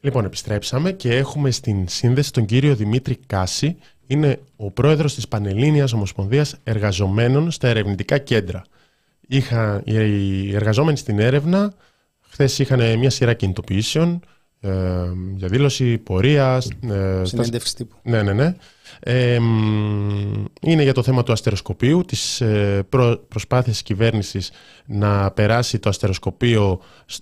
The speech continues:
Speaker 1: ε, στο Υπουργείο Κλιματικής Κρίσης. Έχουμε ξανασχοληθεί με το θέμα, μιλώντας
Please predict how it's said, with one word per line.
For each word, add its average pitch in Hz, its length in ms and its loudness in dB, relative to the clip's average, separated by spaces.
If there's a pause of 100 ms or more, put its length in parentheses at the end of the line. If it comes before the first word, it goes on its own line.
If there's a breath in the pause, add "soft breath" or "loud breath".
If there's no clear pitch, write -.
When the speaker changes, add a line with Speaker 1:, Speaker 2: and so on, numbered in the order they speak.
Speaker 1:
ε, 95 640 0
στο - 180 -2
Υπουργείο 107 680 2 (320 soft breath)
Κλιματικής 104 640 -2
Κρίσης. 113 680 0
Έχουμε 147 240 0
ξανασχοληθεί 120 540 0
με 110 80 2
το 95 120 -2
θέμα, 127 200 2
μιλώντας 110 560 0